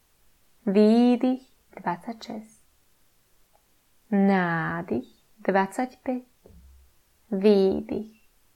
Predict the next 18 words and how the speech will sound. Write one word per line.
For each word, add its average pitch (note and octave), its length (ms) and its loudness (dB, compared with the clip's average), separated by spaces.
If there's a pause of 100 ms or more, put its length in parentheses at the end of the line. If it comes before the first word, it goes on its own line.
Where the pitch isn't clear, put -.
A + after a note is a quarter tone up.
dvadsaťpäť. - 720 -12 (880)
Pokračuj A3+ 880 0
v - 40 -20 (120)
dýchaní A3 880 -4 (320)
a G#3 160 -4
počítaní. G#3 960 -8 (640)
Ak C#4 240 -2
sa C4+ 160 2
stratíš, A3 880 -4 (640)
je A3+ 160 4
to A3+ 160 10
úplne A3 320 0
v - 80 -18
poriadku. F#3 800 -8 (320)
S - 240 -20
kľudom G#3 720 2 (180)
a - 80 -2
prijatím G#3+ 1000 0